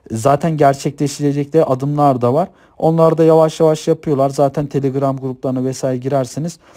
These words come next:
görebilirsiniz. Kendi N F T'nizi burada sergileyebiliyorsunuz arkadaşlar. Reklamını yapabiliyorsunuz. Fiziksel olarak kullanabiliyorsunuz. Tanıtımlarını yap-, yapabiliyorsunuz. Ee, çok da zincir desteği var. Zaten birçok ağ destekleniyor.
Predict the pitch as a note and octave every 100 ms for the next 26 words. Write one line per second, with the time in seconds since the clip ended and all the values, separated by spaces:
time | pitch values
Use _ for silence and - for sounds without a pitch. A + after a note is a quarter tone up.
0 | _ _ C#3+ D3 D3 D3+ C#3+ - E3 -
1 | D#3+ D3+ E3+ E3+ D#3 D#3+ E3+ E3 D#3 D3+
2 | D3+ D#3 D#3 D#3+ - D3+ C3+ C3 C3+ C3+
3 | C3+ B2+ A2+ G#2+ G#2+ G#2+ G2 - - -
4 | _ _ _ _ A#2 A2+ C#3+ D3+ E3+ E3+
5 | F3 E3 E3 D#3+ F3 E3 D3+ C3+ C#3+ -
6 | D3+ C#3 D3 D#3+ - C3+ C3+ C#3 C3+ C3+
7 | B2+ A#2 B2 - C3+ A#2+ B2+ C#3 C#3 D3+
8 | D3+ D3 D3+ A#2 B2 C3 C#3 B2+ C3 C3+
9 | - C#3+ C#3+ _ - - _ - A2+ A2+
10 | A2 A2 G#2+ A2 A2 - C#3 D3 C3+ D3
11 | C#3 C3+ C3+ C3 - C#3 B2 A#2 A#2 B2
12 | B2+ B2 A#2+ B2+ B2+ B2 B2 B2 - C3
13 | A#2+ C3 A#2+ C3